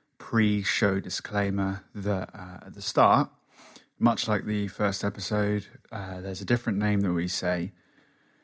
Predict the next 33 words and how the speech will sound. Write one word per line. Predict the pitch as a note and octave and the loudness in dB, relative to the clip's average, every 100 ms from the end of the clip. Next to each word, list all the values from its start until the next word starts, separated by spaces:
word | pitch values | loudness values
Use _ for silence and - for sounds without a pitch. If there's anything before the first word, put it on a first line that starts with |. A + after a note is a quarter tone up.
| _ _ _ | _ _ _
which | - - G2 | -12 -10 -8
is | - | -8
the | - | -8
Totally | - A2+ - G2+ G2 | 0 2 4 2 2
Not | G2+ A2 | 0 0
Addicted | G2+ G#2+ - | -4 -6 -8
to | - F#2+ | -12 -2
Drugs | G#2 G2 F2+ | 0 0 -4
podcast, | - F#2+ - F#2 G2+ - - | -6 -8 -6 -6 -6 -8 -12
which | - | -12
is | G2+ | 0
no | A2+ A2 | 4 4
longer | G#2 G2 | 4 0
the | F#2 | -4
name | F#2 F#2 F#2+ F#2+ - | -6 -4 -4 -6 -10
because | G2+ G2+ D#2 | -10 -10 -12
it's | - | -14
quite | - F2+ C2+ | -10 -8 -6
long. | E2 E2 F#2+ _ _ | -6 -8 -10 _ _
So | - G2+ F2 F#2+ - - - - | -8 -4 -4 -4 -10 -16 -16 -12
we've | F#2+ | -8
changed | G2+ G2+ G2+ G#2 | -2 -2 -2 -2
it. | G2 - _ - _ _ _ _ | -4 -4 _ -20 _ _ _ _
This | A#2 A2 | -2 2
is | B2+ | 4
the | G#2 | 2
Probably | G#2 G#2 G2 G2 | 0 0 2 -2
Honest | G2+ G2+ F#2+ - | 0 0 -2 -4
podcast | G#2 G2 G2+ G2+ G2+ - - | -6 -4 -2 -2 -2 -10 -8
that | G#2 | -4
you've | E2+ F#2+ | -4 -4
clicked | - G2 - | -6 -8 -6
on. | G2+ G2+ G2 | -2 0 0